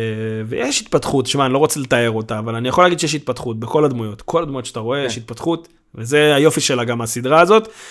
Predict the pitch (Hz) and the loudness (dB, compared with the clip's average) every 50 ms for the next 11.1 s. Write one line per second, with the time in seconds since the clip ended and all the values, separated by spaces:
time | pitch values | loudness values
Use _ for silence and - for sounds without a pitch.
0 | - - - - - - 160 - - 165 165 170 170 165 160 160 165 160 151 151 | -20 -20 -16 -8 -2 -2 -2 2 6 6 8 8 8 8 8 8 8 8 6 4
1 | 165 143 147 147 156 165 151 165 160 - 175 156 - 240 196 180 156 151 156 151 | 2 0 -2 -4 -2 2 2 2 2 2 0 0 2 0 0 -2 -2 -2 -2 -2
2 | 156 147 - 170 151 139 131 - 147 131 127 - 139 139 135 131 131 139 143 139 | -2 -2 0 0 0 0 0 0 -2 -2 0 -2 0 2 4 4 4 2 2 0
3 | 135 131 135 135 151 147 160 151 - 208 196 - - 147 127 123 120 117 113 113 | -2 -2 -2 -4 -4 -4 -4 -4 -2 -2 -2 -2 0 0 0 0 0 0 0 -2
4 | - - 120 117 113 113 - _ _ _ _ - - - 170 - - - 190 - | -2 -4 -4 -4 -6 -8 -14 _ _ _ _ -14 -10 -8 -6 -6 -4 -6 -6 -4
5 | - 165 - 143 135 131 127 131 123 107 117 117 117 117 117 113 110 110 110 110 | -6 -6 -4 -2 -2 -2 -2 -4 -6 -4 -4 -2 -2 -2 -2 -2 0 -2 -2 -4
6 | 107 - - 139 120 113 - - - - - _ _ _ _ _ _ _ _ _ | -6 -4 -4 -4 -4 -4 -6 -12 -20 -20 -20 _ _ _ _ _ _ _ _ _
7 | _ _ _ _ _ _ _ _ - - 151 170 220 220 170 139 - - 135 110 | _ _ _ _ _ _ _ _ -8 -4 2 4 6 6 6 6 2 0 -6 -6
8 | 104 - - - 131 147 151 143 123 117 113 113 - 127 131 151 151 208 208 220 | -8 -8 -12 -8 -2 0 0 0 0 0 -4 -6 -6 -2 -2 0 4 4 4 4
9 | 214 - - - - _ _ _ _ _ _ _ _ _ _ _ _ - - 143 | 2 -2 -6 -8 -12 _ _ _ _ _ _ _ _ _ _ _ _ -4 -2 0
10 | 127 117 107 123 143 165 170 165 160 175 165 - - 302 294 269 262 254 - 254 | 0 0 0 2 6 6 8 8 6 6 4 4 6 6 8 8 8 8 10 10
11 | 240 | 10